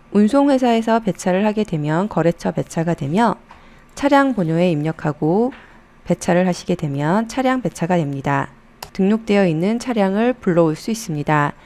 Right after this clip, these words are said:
신규로 등록을 원할 경우에는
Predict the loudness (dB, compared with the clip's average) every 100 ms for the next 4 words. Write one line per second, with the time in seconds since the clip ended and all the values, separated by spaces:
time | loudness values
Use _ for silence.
0 | -20 -20 -20 -14 -4 -2 2 0 2 0
1 | 0 0 0 0 0 -2 -4 -4 -4 -2
2 | 0 0 -2